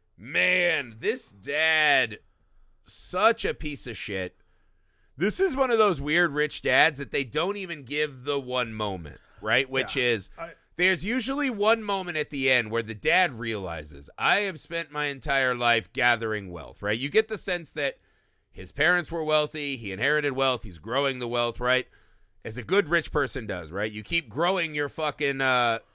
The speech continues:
Speaker 1: venomous impact on the world
Speaker 2: Grow your
Speaker 1: a little
Speaker 2: estate.
Speaker 1: bit more at a time, right?
Speaker 2: Yes.
Speaker 1: Yeah, so he's growing his wealth, letting everyone know they're less thans, right?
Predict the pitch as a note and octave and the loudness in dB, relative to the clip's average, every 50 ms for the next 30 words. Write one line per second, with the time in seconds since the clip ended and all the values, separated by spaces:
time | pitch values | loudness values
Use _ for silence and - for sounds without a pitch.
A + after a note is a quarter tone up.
0 | _ _ - F2+ G2+ D3 F3 F3+ E3+ D#3+ D#3 D3+ C#3 - B2 D3 D3+ D3 - D3 | _ _ -20 -10 -4 -2 0 0 0 0 -2 -2 -2 -2 -2 -4 -4 -4 -2 0
1 | C#3 C3+ C3 - - C3 B2+ B2 A#2 A#2 B2 A#2+ B2 A#2+ A#2+ A#2 A2+ G2+ B2 C3 | 0 0 0 0 -4 -8 -6 -6 -6 -4 -2 0 0 2 0 0 -2 -4 -6 -8
2 | C#3 C#3 C#3 C3+ B2+ A#2+ G#2 G#2 B2 C#3+ D3 C#3+ B2+ C3 C3 B2+ B2 B2 B2 B2 | -8 -6 -4 -4 -4 -4 -4 -4 -2 0 0 -2 0 -2 -4 -4 -4 -4 -2 0
3 | A#2+ A2+ G#2+ - A2 G2 F#2 F#2 G2+ - C3 A#2+ G#2 G2 - - - - - D#3 | 0 0 -2 -2 -2 -4 -4 -4 -8 -10 -10 -14 -14 -14 -18 -20 -20 -10 0 4
4 | E3+ D#3 B2 - - E3+ D#3+ D3+ D#3 G#3 A#3 G#3 D3+ F3+ G#3 G#3+ A3 G#3+ G3 F#3 | 4 4 4 4 0 0 0 0 0 -2 -4 -4 0 4 4 6 6 4 2 0
5 | F3 D3+ A#2+ A2+ A2+ A2 A2 A2 A2 - - - - - _ _ _ _ _ _ | -2 -4 -2 0 2 2 2 2 0 -4 -8 -20 -20 -20 _ _ _ _ _ _
6 | _ _ _ _ _ _ - C#3+ F3+ G3+ G#3 F#3+ F#3 F#3 F3+ F3+ F3+ F3 E3+ D#3+ | _ _ _ _ _ _ -2 0 2 4 4 4 4 4 4 4 2 2 2 2
7 | D#3+ D#3 D3+ D3 C#3 C3+ C3 A#2+ A#2+ A2+ A2 - - B2 A2+ A2 A2 G#2+ A2 A2 | 2 2 2 2 0 0 0 0 2 0 0 0 -2 0 0 0 0 0 -4 -8
8 | - - - _ _ _ _ - B2+ B2 C3+ D#3 E3 - | -14 -16 -18 _ _ _ _ -2 2 4 4 4 2 0